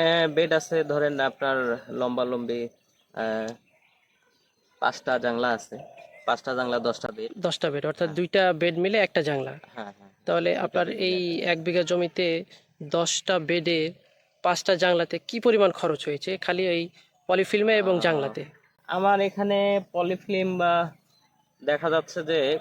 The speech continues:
Speaker 1: পলিফিল্ম সহ টোটাল খরচ আমার প্রথমবারে যে ফসল করছি সেটাতে উঠে আসছে কিন্তু।
Speaker 2: চাষিদের
Speaker 1: আমার
Speaker 2: সুবিধার্থে
Speaker 1: প্রথমটাতে
Speaker 2: জানতে চাচ্ছি যে পলিফিল্মে কত খরচ, জাংলাতে কত খরচ?
Speaker 1: আচ্ছা, পলিফিল্ম যদি আপনার এক বিঘাতে দুইটা লাগবে দশ হাজার টাকা,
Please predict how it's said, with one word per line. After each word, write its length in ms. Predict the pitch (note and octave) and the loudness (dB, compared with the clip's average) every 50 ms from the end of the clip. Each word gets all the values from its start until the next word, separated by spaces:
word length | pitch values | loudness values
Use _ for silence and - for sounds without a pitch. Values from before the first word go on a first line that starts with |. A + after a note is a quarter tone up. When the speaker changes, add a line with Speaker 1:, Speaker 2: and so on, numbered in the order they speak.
| - | -2
Speaker 1:
পলিফিল্ম 480 | - D3 D3+ D#3 E3 - - F#3 F3+ F3 | 0 0 2 2 0 -2 -2 -4 -4 -4
সহ 440 | D#3 - - E3 D#3+ D3+ F3+ D#3 B2+ | -4 -2 0 2 2 4 4 2 2
টোটাল 340 | - - D3+ - E3+ E3 D3+ | 0 -2 -2 0 0 0 0
খরচ 440 | - - F3+ F3 E3 D3 B2 A#2+ - - - - _ _ _ _ _ _ _ _ _ _ _ _ | -2 -2 0 2 2 2 2 0 -2 -8 -20 -20 _ _ _ _ _ _ _ _ _ _ _ _
আমার 180 | - A#2+ C#3 D3 - - | -4 -2 0 -2 0 0
প্রথমবারে 640 | F#3 F#3 - - F#3 G3+ G3+ F#3+ G3 G3 G3 G#3 | -2 -2 0 0 0 2 4 4 4 4 4 4
যে 160 | F#3+ F3+ F#3+ F#3 - | 2 2 0 0 0
ফসল 300 | - F3+ E3+ - G#3 F#3 | 0 0 0 0 0 -2
করছি 300 | - G3 F3 - - D3 | -2 -2 -4 -4 -4 -4
সেটাতে 360 | - - D#3 - F3 D#3+ F#3 | -4 -2 -2 0 0 0 0
উঠে 360 | F3 D3 C3 - - F#3 E3 B2+ | 0 0 0 0 2 4 4 4
আসছে 260 | - - - - A2 | 2 -2 -6 -10 -10
কিন্তু। 280 | G2+ G#2+ G2+ - - - _ _ _ - | -8 -10 -10 -12 -14 -20 _ _ _ 2
Speaker 2:
চাষিদের 260 | G3+ F#3+ - - G3+ | 2 2 4 2 2
Speaker 1:
আমার 100 | G#3 G#3 | 2 2
Speaker 2:
সুবিধার্থে 400 | - - G3 G3 G#3 G#3 G#3 F#3+ | 2 4 4 4 6 6 6 6
Speaker 1:
প্রথমটাতে 140 | - A3 G#3 | 6 4 6
Speaker 2:
জানতে 260 | F#3 G3+ G3 G3+ G#3+ | 6 6 6 6 6
চাচ্ছি 260 | F#3+ G#3+ G3 - A3 G3+ | 4 4 4 4 4 2
যে 140 | G3+ G#3 - - - - - - | 2 2 0 -2 -8 -20 -4 0
পলিফিল্মে 480 | - G3 G#3 G#3 - A#3 G#3+ A3 A3+ G#3+ | 4 4 4 6 6 6 6 8 8 6
কত 160 | G#3+ G3 F3 | 6 6 4
খরচ, 260 | G3+ - G3+ A#3+ B3+ | 4 6 6 6 6
জাংলাতে 400 | G3 F3 G3 F#3+ F#3 F3 - E3+ | 6 6 6 8 6 4 2 0
কত 200 | - - D3 - | -2 -4 -6 -8
খরচ? 340 | D#3 - - D3 D3 - - | -8 -10 -10 -10 -10 -10 -12
Speaker 1:
আচ্ছা, 120 | - - C#3 - - | -12 -12 -10 -4 0
পলিফিল্ম 580 | E3 E3+ F3+ G3+ G#3 - - G#3+ A3 A3 G#3+ | 2 2 4 2 2 0 2 2 2 4 4
যদি 260 | F#3+ G3+ G3 G3+ G#3 | 2 2 2 2 2
আপনার 240 | G3 F#3 - G3+ F#3+ | 2 2 2 2 2
এক 200 | F3 D#3+ D#3+ D#3 | 4 4 4 2
বিঘাতে 320 | D#3 D#3+ D#3+ F3+ E3 - F3+ | 0 0 0 0 0 0 -2
দুইটা 280 | D#3 D#3+ D3 - D#3+ | -4 -2 0 2 2
লাগবে 260 | D3 C3 A2+ G#2+ C#3 | 4 4 2 2 0
দশ 220 | C3+ C#3 C3+ - - | 0 0 -2 -2 -2
হাজার 180 | C#3+ C3 C#3 - - | -4 -4 -4 -4 -4
টাকা, 300 | A#2+ G#2+ - - D#3 G3+ | -8 -8 -6 -6 -8 -8